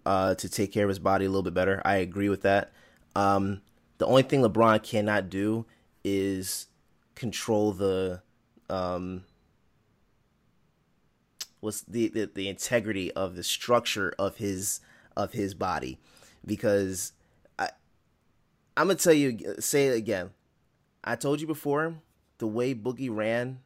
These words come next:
when he tore his, his, uh, his hamstring or his quad, that clumsy run, like,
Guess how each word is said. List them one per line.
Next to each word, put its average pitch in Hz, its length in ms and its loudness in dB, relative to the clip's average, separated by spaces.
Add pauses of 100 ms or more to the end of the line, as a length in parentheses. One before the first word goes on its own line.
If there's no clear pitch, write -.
(120)
when 104 200 -8
he 107 200 -8
tore 113 340 -6
his, 113 220 -8 (100)
his, 110 300 -8
uh, 92 200 -6
his 98 200 -14
hamstring 131 640 -6 (340)
or - 80 -10
his 101 100 -10
quad, 123 360 -2 (920)
that - 280 -2
clumsy 143 540 -4
run, 117 520 -4 (680)
like, 120 420 0